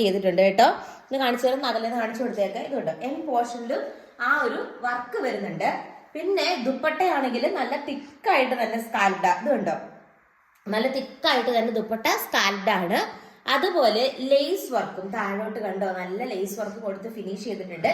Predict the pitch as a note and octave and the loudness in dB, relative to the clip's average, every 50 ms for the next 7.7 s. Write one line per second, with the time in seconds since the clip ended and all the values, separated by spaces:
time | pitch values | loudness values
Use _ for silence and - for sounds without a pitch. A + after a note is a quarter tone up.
0 | - - - - - - - - _ D#4 F4 F#4+ A4+ G#4 F#4 F#4 - - - - | 0 -2 -10 -14 -18 -20 -20 -20 _ -2 0 2 2 2 2 2 0 -2 -2 -4
1 | C#4 B3 A#3 A#3 A#3+ - A#3 D4 C4+ A3 G3 G3+ A3+ G3+ E3+ E3+ - B3 A3+ - | 0 2 2 2 0 0 0 0 2 2 0 0 -2 -2 -4 -2 -2 -2 -2 -2
2 | G3+ F#3+ F#3+ G3+ A3+ C4 C#4 - A3+ G3 F#3 - - F#3+ F3+ G3+ D4+ F#4+ - - | -2 -2 -2 -2 -2 -2 -4 -4 -4 -4 -4 -4 -8 -10 -6 -6 -6 -6 -6 -8
3 | G#3 G3+ - G#3 G3+ G#3 G#3 B3+ A3+ F#3+ - F3+ F3+ F3+ F3 E3+ E3 G3+ C#4+ G#4 | -8 -6 -4 -2 -2 -2 -2 -4 -4 -4 -4 -4 -8 -8 -8 -6 -4 -2 -2 -2
4 | A4+ - - - - - - - G#3 G3 G3+ A#3+ D4 D#4 C#4+ B3+ A3+ - - - | -2 -6 -10 -16 -18 -20 -12 -6 -2 -2 0 2 4 4 4 2 0 0 0 0
5 | A#3+ A3+ A3+ G#3 G3+ G#3+ A3+ B3 B3+ A#3 F#3 F3 F3+ A#3+ B3+ C4+ C#4 A#3+ G#3 G3 | 0 0 0 0 0 0 0 -2 -2 -2 -2 -4 -2 -2 0 0 0 -2 -4 -8
6 | F#3+ D#4 E4 C4+ A#3 A3+ A#3 A#3 A3+ A3+ - G3+ F#3+ B3+ C4 C#4+ A3+ G3 G3+ - | -8 -6 -4 -2 -2 0 0 -2 -2 -4 -6 -6 -8 -8 -8 -8 -8 -8 -8 -8
7 | - B3+ A#3+ B3 B3+ B3+ B3 - - D#3+ D#3+ A3 D4+ | -10 -10 -8 -6 -4 -2 -2 -2 -4 -4 -2 -2 -2